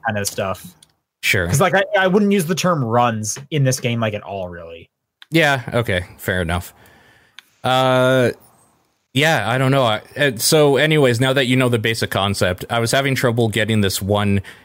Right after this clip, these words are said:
Speaker 2: area all lit up or whatever, all the conduits lit up with the energy balls. So I tried switching to something different, and this was, like, a stick, and that you can use to transfer energy, but, like, its subtext even says, like, "But there's, like, no power regulator on it."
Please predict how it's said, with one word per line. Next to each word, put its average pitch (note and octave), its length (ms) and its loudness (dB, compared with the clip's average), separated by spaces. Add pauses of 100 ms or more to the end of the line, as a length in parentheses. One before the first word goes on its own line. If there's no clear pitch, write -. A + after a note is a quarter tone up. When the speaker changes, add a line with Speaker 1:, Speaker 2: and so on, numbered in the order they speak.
(180)
Speaker 2:
area G2 440 2
all F#2+ 300 0
lit F#2+ 200 0
up F#2 200 -2
or F2+ 80 2
whatever, E2 400 0
all E2+ 140 2
the F2 100 -4
conduits E2 560 -4
lit E2 160 -2
up D#2 220 -6
with G2 180 0
the F2+ 140 -2
energy E2+ 320 -2
balls. F2 440 -4 (440)
So A#2 480 0 (260)
I A2 100 -2
tried C#3 280 0
switching B2 480 0
to A2+ 120 -2
something A2+ 380 0
different, F#2 540 -2
and G#2 140 0
this A2+ 180 0
was, A2 280 0
like, G2+ 360 -2
a A2 80 -2
stick, - 640 -2 (560)
and A#2+ 140 0
that A#2 160 0
you A#2 180 -2
can A#2 140 0
use A#2+ 160 2
to A2+ 80 0
transfer A2+ 400 0
energy, G2+ 340 0
but, G2+ 200 -2
like, A2 200 -2
its G#2+ 200 -4
subtext G#2 560 -2
even F#2+ 280 0
says, F#2 340 -2
like, F2+ 280 0 (280)
"But A2 140 0
there's, A2 180 0
like, G#2+ 160 0
no A2+ 180 2
power G#2+ 360 0
regulator F2 640 0
on E2 160 -2
it." D#2+ 160 -4